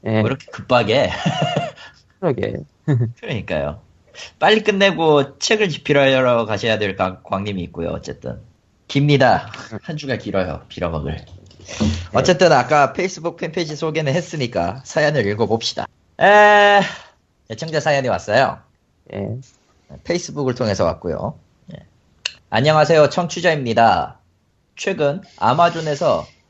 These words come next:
Speaker 2: 럼버야드라고 자사의 게임 엔진을 무료로 공개했는데 그 조항에 인명 혹은 안전의 중요한 시스템은 사용할 수 없으나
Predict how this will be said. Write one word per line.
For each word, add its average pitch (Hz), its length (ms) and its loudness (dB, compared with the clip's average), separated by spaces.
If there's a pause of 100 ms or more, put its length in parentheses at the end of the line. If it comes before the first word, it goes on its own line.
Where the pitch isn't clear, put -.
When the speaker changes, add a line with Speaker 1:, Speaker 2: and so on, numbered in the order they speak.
(280)
Speaker 2:
럼버야드라고 165 1000 2
자사의 135 380 -4
게임 151 280 -6
엔진을 117 340 -6
무료로 123 400 0
공개했는데 120 760 0 (400)
그 147 160 0
조항에 127 440 2
인명 113 680 -2
혹은 151 240 -8
안전의 117 520 -2
중요한 135 400 0
시스템은 151 460 -6
사용할 156 360 2
수 143 140 -2
없으나 143 580 0